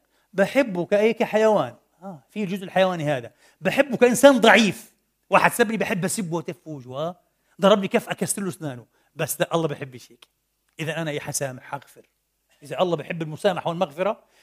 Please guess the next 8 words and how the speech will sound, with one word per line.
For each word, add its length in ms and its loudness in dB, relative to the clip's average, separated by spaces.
والتع-، 600 0
والتعالي 560 4
والإغضاء، 720 4
أنا 120 0
حتكرم 600 0
وتع-، 320 -4
هذه 380 -20
القوة. 520 -20